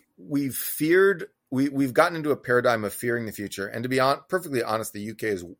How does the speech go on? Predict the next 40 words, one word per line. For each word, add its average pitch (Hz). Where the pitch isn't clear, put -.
even 117
worse 98
about 90
this 101
than 92
the 90
United 87
States. -
The 120
United 123
States 107
is 95
somewhat 127
bad. 131
The 113
U 135
K 143
has 110
just -
descended 123
into 113
an 107
absolute, 117
you 120
know, 101
hiding 127
under 117
the 107
bed, 107
duck 120
and 110
cover 107
sort 101
of 90
terror 123
of 95
everything 110
in 98
the 95
future. -